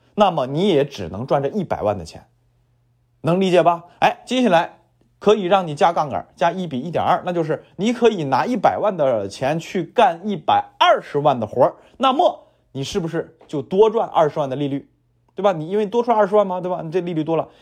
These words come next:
现在要求什么？最高杠杆百分之一百一啊，一比一点一，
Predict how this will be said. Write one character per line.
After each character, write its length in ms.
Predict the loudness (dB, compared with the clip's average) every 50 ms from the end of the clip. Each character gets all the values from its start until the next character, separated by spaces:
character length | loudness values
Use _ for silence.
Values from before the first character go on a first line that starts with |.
| _ _
现 260 | 2 4 4 4 6
在 140 | 4 2 2
要 180 | 2 0 -2 -2
求 120 | -2 -2
什 80 | -2 2
么？ 120 | 2 2
最 160 | 2 0 0
高 160 | 2 2 2 4
杠 160 | 2 -2 0
杆 180 | -2 -4 -2
百 140 | -2 -4 -6
分 80 | -4 -6
之 220 | -8 -8 -10 _ _ _ _
一 100 | -4 -2
百 100 | -2 -2
一 220 | -2 -4 -8 -12 _ _ _ _ _ _
啊， 140 | -8 -8
一 120 | -6 -6 -8
比 140 | -8 -8 -6
一 60 | -4
点 180 | -4 -4 -4
一， 160 | -6 -10 -14